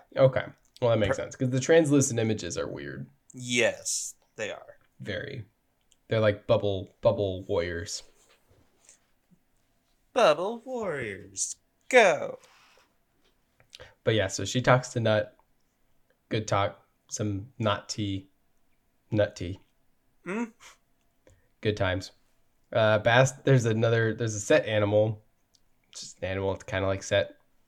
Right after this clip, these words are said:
Speaker 2: Leroy
Speaker 1: Bat-
Speaker 2: Jenkins.
Speaker 1: <laughs> Bast sacrifices herself for the third out of, like, a hundred times. And Carter has another "ooh, what the bad guys are doing" dream.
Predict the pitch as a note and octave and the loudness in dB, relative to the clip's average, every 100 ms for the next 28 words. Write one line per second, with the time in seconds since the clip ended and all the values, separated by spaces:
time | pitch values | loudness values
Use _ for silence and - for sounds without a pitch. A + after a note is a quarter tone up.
0 | - B2 E3 A3 C4 A3+ A#2 C4 C#4+ D4 | -18 -10 -4 -2 0 4 6 10 12 10
1 | D4 D4 C#4 A#3 F3 C3+ - A#2+ G#2+ G2+ | 8 0 2 4 4 0 -6 -8 -8 -12
2 | G2+ G2+ G2 - - - C3+ C#3 - - | -18 -20 -18 -16 -8 -2 -2 -2 -18 -16
3 | C#3 - - G3+ A3 G#3+ D#3+ - A2+ A#2 | -16 -20 -14 -10 -8 -8 -8 2 4 4
4 | - - G#2+ A#2+ A#2 A2+ A2 A2+ A2 A2 | 0 -2 0 0 -2 0 0 -2 -2 -2
5 | A2+ A2+ A2+ A2+ - - - A2+ G#2 - | 0 2 0 -2 -8 -10 -4 -2 -2 -2
6 | C3 A#2 A#2 A2 G#2+ G#2+ G#2 G2 F#2+ A2 | 2 2 4 2 2 2 2 0 -2 -6
7 | - A2 A2 G#2+ A2+ G#2+ B2+ G#2 - _ | -2 -2 -2 -4 -2 2 2 0 -8 _
8 | _ _ _ _ _ _ _ _ _ _ | _ _ _ _ _ _ _ _ _ _
9 | _ _ _ _ _ _ - - - A#2 | _ _ _ _ _ _ -20 -16 -8 0
10 | - D3 A2 G#2+ A#2 _ _ _ _ - | 6 8 8 2 0 _ _ _ _ -6
11 | G2+ G2 G#2 A2+ A2+ A2+ - _ _ - | -6 -2 -2 -2 -2 -4 -6 _ _ -2
12 | B2+ A#2+ C3 C3+ - - - - - - | 0 2 -2 -4 -2 -2 -2 -8 -10 -12
13 | - - - - B1 B1 C3 | -12 -14 -12 -12 -14 -12 -14